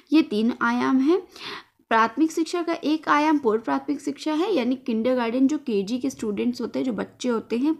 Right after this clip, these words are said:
उन्हें पूर्व प्राथमिक शिक्षा के अंतर्गत रखा जाता है। तो आज हम इन सब के बारे में बात करेंगे।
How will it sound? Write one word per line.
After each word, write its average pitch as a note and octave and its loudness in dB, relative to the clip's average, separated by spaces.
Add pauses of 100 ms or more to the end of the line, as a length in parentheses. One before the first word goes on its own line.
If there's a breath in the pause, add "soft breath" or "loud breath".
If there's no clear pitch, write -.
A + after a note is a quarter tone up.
उन्हें B3+ 0
पूर्व C4+ -4
प्राथमिक A3 -4
शिक्षा G#3+ -8
के A3 -6
अंतर्गत - -8
रखा - -8
जाता B3+ -4
है। E4 -4 (560 loud breath)
तो - -2
आज C4+ 8
हम D4 4
इन D4+ 6
सब G3+ -4
के C#4+ -4
बारे C4+ 0
में C#4 2
बात G#3 0
करेंगे। C#4+ 0